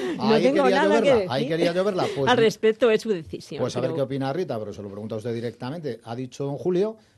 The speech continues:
Speaker 2: que él estaría encantado a partir del diecinueve, si se tuviera que aproximar a alguien y una vez visto los resultados, de poder estar muy cerca, incluso poder hacer gobierno con el Partido Socialista. Abiertamente.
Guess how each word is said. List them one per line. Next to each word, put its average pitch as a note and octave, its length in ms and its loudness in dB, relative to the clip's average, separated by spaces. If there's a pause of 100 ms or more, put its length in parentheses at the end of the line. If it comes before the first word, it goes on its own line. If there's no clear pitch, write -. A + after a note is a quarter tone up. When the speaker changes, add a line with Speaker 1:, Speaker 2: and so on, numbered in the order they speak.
(160)
Speaker 2:
que A2 220 -6
él A#2+ 80 -6
estaría B2+ 300 -6
encantado B2+ 420 -4
a G#2 60 -8
partir G#2 260 -10
del A2+ 80 -8
diecinueve, C3+ 500 -4
si - 200 -8
se A2+ 180 -6
tuviera A#2+ 320 -4
que C3+ 80 -4
aproximar B2 760 -6
a B2+ 80 -4
alguien D3 260 -4
y G#2+ 60 -10
una G2+ 140 -10
vez G#2 120 -8
visto A#2+ 240 -10
los B2 140 -4
resultados, B2+ 560 -6 (880)
de A2 300 -6
poder G2+ 260 -12
estar A#2 300 -8
muy G#2+ 180 -6
cerca, C#3 320 -6
incluso G#2 320 -8
poder G#2 240 -10
hacer G#2+ 220 -8
gobierno A#2 400 -8
con B2 160 -12
el G2 160 -14
Partido G2 400 -16
Socialista. - 480 -20 (840)
Abiertamente. F#2 580 -20